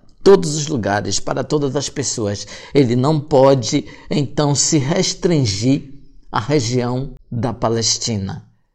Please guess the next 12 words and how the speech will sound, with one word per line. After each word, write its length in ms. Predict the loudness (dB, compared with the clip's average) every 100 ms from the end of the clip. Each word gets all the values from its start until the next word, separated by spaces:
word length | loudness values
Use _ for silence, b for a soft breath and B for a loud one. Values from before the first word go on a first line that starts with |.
| _ -20 b b _
Ele 260 | -4 -4 -4
veio 880 | -4 -2 0 0 0 -2 -4 -10 _ _ _ _ _ _ _ _
para 460 | -4 -2 -2 -4 -6
toda 680 | -10 -6 -2 -2 -4 -6
a 20 |
humanidade, 760 | -4 -4 -4 -4 -4 -4 -6 -6
veio 300 | -2 -2 -2
para 280 | -4 -4 -2
mim 480 | -2 0 0 -2 -2
e 100 | -2
para 280 | -2 -6 -4
você, 680 | -4 -4 -4 -4 -4 -6